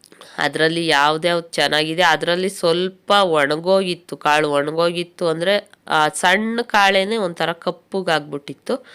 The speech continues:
ಅದನ್ನೆಲ್ಲ ಬಿಟ್ಟು ಚೆನ್ನಾಗಿರೋ ಕಾಳನ್ನ ಮಾತ್ರ, ಆ, ಬಿಡಿಸ್ಕೊತಾ ಇದ್ದೆ. ಎಲ್ಲ ಬಿಡಿಸಿಟ್ಟೆ, ಒಂದ್ ಸ್ವಲ್ಪನೇ ಕಾಳು ಸಿಕ್ತು ನನಗೆ.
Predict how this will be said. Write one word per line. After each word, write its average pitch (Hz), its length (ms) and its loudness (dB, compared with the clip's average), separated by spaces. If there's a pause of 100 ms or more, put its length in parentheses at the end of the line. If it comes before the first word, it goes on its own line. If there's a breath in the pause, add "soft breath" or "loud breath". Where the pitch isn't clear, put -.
(420 loud breath)
ಅದನ್ನೆಲ್ಲ 165 600 0
ಬಿಟ್ಟು 165 420 -8
ಚೆನ್ನಾಗಿರೋ 160 720 -4
ಕಾಳನ್ನ 147 340 -2
ಮಾತ್ರ, 147 640 -4 (640 loud breath)
ಆ, 139 100 -4
ಬಿಡಿಸ್ಕೊತಾ 151 680 -4
ಇದ್ದೆ. 151 220 -4
ಎಲ್ಲ 170 320 0
ಬಿಡಿಸಿಟ್ಟೆ, 165 920 -4
ಒಂದ್ 156 320 -2
ಸ್ವಲ್ಪನೇ 165 760 -4
ಕಾಳು 151 320 -2
ಸಿಕ್ತು - 460 -12
ನನಗೆ. 139 540 -8